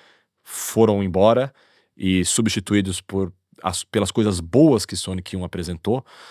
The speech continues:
É, eu não vou entrar em mais nenhuma, nenhum, nenhum,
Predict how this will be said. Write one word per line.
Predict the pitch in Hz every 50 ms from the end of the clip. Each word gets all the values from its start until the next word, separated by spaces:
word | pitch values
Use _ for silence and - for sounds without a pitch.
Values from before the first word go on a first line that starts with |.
| - - - - - _ _ -
É, | - 85 85 85 82 82 78 73 -
eu | - 92
não | 98 92
vou | 85 92 90 87 85
entrar | 85 - 85 87 85 82
em | 82 82
mais | 82 82 82 82 85 85 85 80
nenhuma, | 85 92 90 90 87 85 80 - - _ _ _
nenhum, | - 85 85 87 87 85 82 80 73 - - _ _ -
nenhum, | - 73 85 85 87 82 80 -